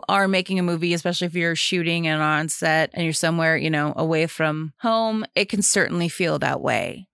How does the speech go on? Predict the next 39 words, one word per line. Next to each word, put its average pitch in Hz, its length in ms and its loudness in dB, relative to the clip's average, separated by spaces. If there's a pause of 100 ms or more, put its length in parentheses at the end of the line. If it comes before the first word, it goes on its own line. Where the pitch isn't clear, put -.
But 190 100 -2
your 202 160 2
film 247 320 0
doing 233 320 0
well 220 220 2
or 214 80 0
not 226 420 0
affects 214 460 0
other 196 200 2
people's 185 400 -2
livelihoods 160 800 0
and 175 180 0
other 190 240 2
filmmakers' 175 640 0
budgets. 160 760 0
And 196 140 0
while 190 180 2
that's 190 220 0
probably 214 400 -2
not 208 340 2
at 202 120 -6
the 208 80 0
forefront 220 500 0
of 208 140 0
your 214 100 0
mind, 208 420 2
nor 226 240 0
should 220 300 0
it - 160 -2
be, 214 460 2
it 277 100 2
should 285 180 0
be 254 120 0
knocking 214 300 2
around 175 280 2
in 175 80 -2
your 170 100 0
noggin 160 380 2
somewhere. 151 760 0